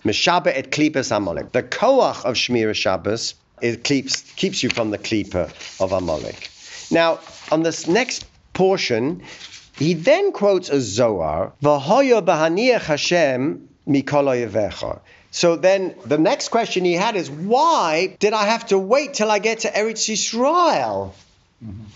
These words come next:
Speaker 1: in order to fight this Amalek? I, I could have done, I did it with Sichon, I did it with Og Melech HaBashan,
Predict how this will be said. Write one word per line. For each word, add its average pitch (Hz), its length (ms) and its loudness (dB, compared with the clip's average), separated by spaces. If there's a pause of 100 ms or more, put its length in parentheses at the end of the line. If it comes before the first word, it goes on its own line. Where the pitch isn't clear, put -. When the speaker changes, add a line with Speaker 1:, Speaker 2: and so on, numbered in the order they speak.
(120)
Speaker 1:
in 196 220 4
order 190 600 4
to 143 140 0
fight 135 420 0
this 104 500 -4 (180)
Amalek? 98 540 -2
I, 269 140 -4 (100)
I 254 140 -2
could 262 160 -4
have 180 100 0
done, 156 220 2
I 135 80 0
did 131 180 0
it 120 60 -4
with 117 100 -4
Sichon, 175 720 0 (360)
I 120 100 2
did 127 220 -2
it 117 120 -6
with 120 160 0
Og 127 260 2
Melech 131 320 0
HaBashan, 220 600 -2